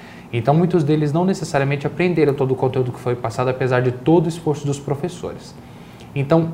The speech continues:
pode existir déficits de conteúdo? Podem. E que vai levar um tempo até que tudo isso entre nos eixos.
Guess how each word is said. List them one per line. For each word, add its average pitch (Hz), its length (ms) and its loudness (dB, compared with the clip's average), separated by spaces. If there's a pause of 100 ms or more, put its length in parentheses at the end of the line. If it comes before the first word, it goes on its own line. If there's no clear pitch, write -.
(140)
pode 160 260 6
existir 131 380 -2
déficits 123 600 0
de 120 120 -2
conteúdo? 120 500 0
Podem. 104 540 0 (360)
E 160 60 -2
que 165 100 0
vai 175 120 6
levar 175 240 4
um 185 120 4
tempo 180 380 2
até 170 180 -2
que 165 120 -10
tudo 165 260 2
isso 156 320 0
entre 160 540 -2 (240)
nos 147 320 2
eixos. - 520 -2